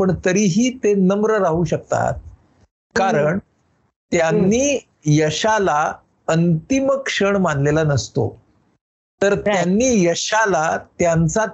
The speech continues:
Speaker 1: त्यावेळचा बेंचमार्क मा-, मानलेला असतो
Speaker 2: हम्म.
Speaker 1: आणि म्हणून ही,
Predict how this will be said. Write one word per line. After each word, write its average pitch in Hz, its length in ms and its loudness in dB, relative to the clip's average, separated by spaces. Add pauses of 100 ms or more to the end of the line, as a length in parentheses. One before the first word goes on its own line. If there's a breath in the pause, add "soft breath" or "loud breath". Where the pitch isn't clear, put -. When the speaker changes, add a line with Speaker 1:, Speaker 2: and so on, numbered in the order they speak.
(140)
Speaker 1:
त्यावेळचा 214 600 0 (180)
बेंचमार्क 170 720 0
मा-, 139 240 -2
मानलेला 139 500 2
असतो - 340 -6 (840)
Speaker 2:
हम्म. 226 260 2
Speaker 1:
आणि 185 220 0
म्हणून 214 600 0
ही, 202 200 2